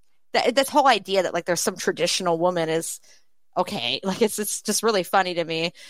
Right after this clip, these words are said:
But she had an interest in alchemy. Again, this is the fifteen to sixteen hundreds,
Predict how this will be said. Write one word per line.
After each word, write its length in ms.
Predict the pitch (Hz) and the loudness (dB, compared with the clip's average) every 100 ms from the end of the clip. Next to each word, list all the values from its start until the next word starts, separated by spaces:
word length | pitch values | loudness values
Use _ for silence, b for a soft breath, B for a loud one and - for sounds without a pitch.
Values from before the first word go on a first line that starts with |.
| B | B
But 120 | - 214 | 0 2
she 180 | - 302 | 2 2
had 180 | 311 | 2
an 80 | 269 | 2
interest 460 | 226 285 - 196 - | -2 -4 -2 -2 -4
in 80 | 185 | -4
alchemy. 600 | 131 139 175 165 185 339 - _ _ _ _ - _ - | -4 -4 -4 -2 -2 -4 -10 _ _ _ _ -20 _ -6
Again, 540 | 214 208 185 165 202 226 - | -4 0 0 0 -4 -10 -6
this 200 | 196 208 | -2 0
is 180 | 185 | 0
the 800 | - 190 175 170 165 156 139 - - | -2 0 2 2 2 0 -2 -4 -4
fifteen 460 | - 220 - 208 196 | -4 -6 -6 -8 -6
to 60 | |
sixteen 360 | 196 214 - 220 | -6 -4 -2 -2
hundreds, 420 | 220 233 247 - | 2 2 0 -6